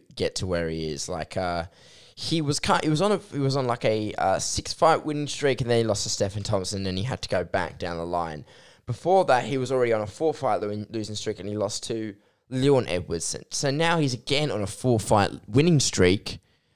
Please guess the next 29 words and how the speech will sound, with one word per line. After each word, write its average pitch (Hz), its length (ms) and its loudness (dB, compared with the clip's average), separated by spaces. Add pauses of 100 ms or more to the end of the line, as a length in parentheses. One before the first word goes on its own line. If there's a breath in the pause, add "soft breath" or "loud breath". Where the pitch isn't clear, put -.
(340)
He 147 300 0
needs 147 640 4
to 131 60 2
make 113 200 4
sure 117 200 6
he 110 80 6
keeps 110 320 -2
this - 220 -2
win 98 400 4
up. 90 140 4
Otherwise, 92 360 4
I - 20 -4
feel 170 180 4
like 147 260 4 (420 loud breath)
what 123 100 6
will 117 100 8
probably 117 260 6
happen 113 260 -2
if 107 80 -6
he 120 80 -2
loses 131 460 2
is 110 160 -2
he - 60 -4
gets - 260 2
further 110 440 6
shut - 340 2
down 101 200 6
the 82 60 2
pack. - 420 2